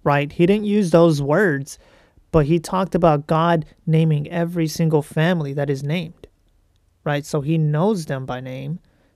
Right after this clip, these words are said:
And also here we are seeing who is able, right? The only one who is able to do anything is God. Now, that is according to his nature, right? God would not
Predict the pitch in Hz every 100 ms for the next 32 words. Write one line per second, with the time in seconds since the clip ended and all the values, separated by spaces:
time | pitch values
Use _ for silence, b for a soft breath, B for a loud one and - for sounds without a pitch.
0 | _ - 165 160 156 165 175 156 151 185
1 | 208 160 147 151 147 135 - 165 160 143
2 | 139 b b b _ - 180 190 165 147
3 | - 175 175 226 175 143 147 - 139 143
4 | 147 143 143 175 180 165 190 175 - 165
5 | 170 165 180 156 143 - 160 247 - 139
6 | 127 127 - 156 165 135 - _ _ _
7 | _ _ _ _ _ _ 160 147 135 -
8 | _ - 160 170 156 151 - 175 160 147
9 | 160 135 131 131 135 147 226 - - -
10 | _ - 147 147 151 151 170 165 147 156
11 | 165